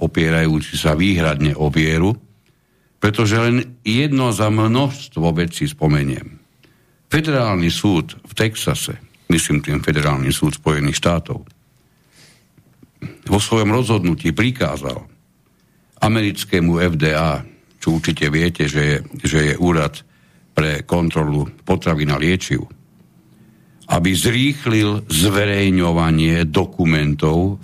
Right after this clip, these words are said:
firmy Pfizer, na základe ktorých tento úrad umožnil používanie experimentálnej vírusovej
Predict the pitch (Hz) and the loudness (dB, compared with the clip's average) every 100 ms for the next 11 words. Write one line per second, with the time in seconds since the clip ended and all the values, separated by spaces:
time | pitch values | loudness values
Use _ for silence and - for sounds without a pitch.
0 | - 104 101 80 71 65 78 73 71 80 | -4 0 0 0 -4 -4 -2 0 0 2
1 | 95 127 - - _ _ _ _ _ - | 2 0 -6 -20 _ _ _ _ _ -2
2 | 98 95 104 - 87 82 80 - 90 90 | 0 0 -2 -2 -2 0 0 0 0 2
3 | 101 117 - - _ _ _ _ - 92 | 0 0 -6 -20 _ _ _ _ -2 0
4 | 92 80 - 85 80 78 98 107 - _ | 0 -2 0 2 2 2 0 -4 -18 _
5 | _ _ _ _ _ - 135 139 135 117 | _ _ _ _ _ -2 0 2 0 0
6 | 101 101 104 107 107 - 123 135 120 82 | 0 0 0 -2 -6 0 2 2 0 0
7 | 90 80 80 78 73 73 - 120 127 - | 0 2 2 2 2 0 0 -2 -2 -4
8 | - 123 104 95 95 87 85 82 78 73 | 0 0 2 0 0 0 0 2 0 0
9 | 73 78 95 113 101 92 - 85 78 73 | -4 0 2 2 0 -2 0 0 2 0
10 | 71 | -2